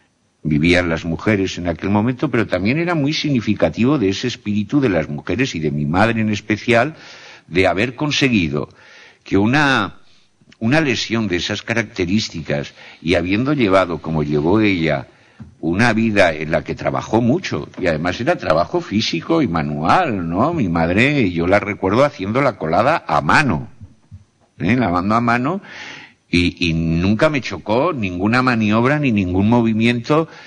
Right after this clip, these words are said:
que, que, que fuera. Claro, luego lo ves con perspectiva y te das cuenta de que efectivamente siempre me, a mí me decía, me, me, me abría así un poco el brazo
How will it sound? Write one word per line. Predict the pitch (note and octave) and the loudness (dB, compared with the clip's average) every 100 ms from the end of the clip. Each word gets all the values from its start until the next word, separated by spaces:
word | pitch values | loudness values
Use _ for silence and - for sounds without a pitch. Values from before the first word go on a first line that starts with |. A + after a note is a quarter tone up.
| - - - | -20 -16 -2
que, | F#2 F2+ D#2 | 0 0 -2
que, | - D#2+ | -6 -6
que | - F2 | -2 -4
fuera. | - - - F2+ G2+ A2+ G#2 F2+ D#2+ D2+ D2 - - - | -4 -14 -4 0 2 4 2 2 0 0 -4 -8 -20 -8
Claro, | - C#3+ E3+ | 2 2 4
luego | A2+ C3+ | 0 0
lo | D3 | 0
ves | C#3+ C3 | -2 -4
con | B2+ B2 | -6 -4
perspectiva | B2+ - B2 - D3+ F3 | -4 -4 -6 -2 0 0
y | F3 | 0
te | A#2 | 0
das | A2+ | -2
cuenta | - B2+ D3+ | -4 -4 -2
de | C#3+ | -2
que | G2+ | -4
efectivamente | G2+ D#2+ - F#2+ D#2+ A2 A2 G#2 A2+ - - - - | -6 -8 -4 0 2 2 0 -2 -2 -6 -16 -16 -10
siempre | - G#2 G#2+ G2+ | -2 -2 0 -2
me, | - | 0
a | F#2+ | 0
mí | G2 | 2
me | G2+ F#2+ | 2 2
decía, | F2+ - F#2 | 0 0 0
me, | F2+ F2+ E2+ | 0 -2 -2
me, | F#2 E2+ D#2 | 0 0 -2
me | D#2 F2 E2+ D#2 - | -2 0 0 0 -2
abría | F2 E2+ A2+ A2+ | -4 0 2 2
así | G#2+ A#2 A2 | 0 -6 -6
un | G#2+ | -4
poco | A2 G#2 A#2 | -4 0 0
el | |
brazo | A2+ B2 A2 G#2 C#3 | 2 2 0 -6 -8